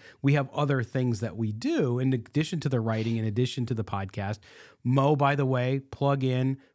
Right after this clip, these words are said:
for Monday. So Easter is this Sunday. So happy Easter for those of you who celebrate it. Happy Passover for this past Thursday to our Jewish friends out there.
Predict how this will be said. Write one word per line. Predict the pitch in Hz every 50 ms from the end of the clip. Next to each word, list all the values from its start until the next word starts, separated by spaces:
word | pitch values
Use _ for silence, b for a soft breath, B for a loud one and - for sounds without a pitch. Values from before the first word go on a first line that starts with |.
| b _
for | - - 127
Monday. | 117 117 131 143 156 160 160 151 139 117 117 131 170 202 - _ _ -
So | - 123 120 -
Easter | 143 151 151 - - 170 160
is | 151 131
this | 156 156 -
Sunday. | - - 131 135 143 143
So | 135 - 127
happy | 113 123 131 - 156 127
Easter | 135 139 - - - 160 170 180 180 b b b b b _
for | - 139
those | 131 135 131 127
of | 131 127
you | 135
who | 127
celebrate | - - 127 127 123 139 147 139
it. |
Happy | 123 127 131 120 139
Passover | 120 - 131 127 131 - - 135 127 139 143
for | 139 - - - 123
this | 117 127 120
past | - - - 117 120 120 - -
Thursday | 127 123 127 117 120 131 135 143
to | 139 - - 135 127
our | 120 117
Jewish | 110 104 135 143 156 -
friends | - - 185 185 175
out | 175 185 185 185 -
there. | 208 208 208 214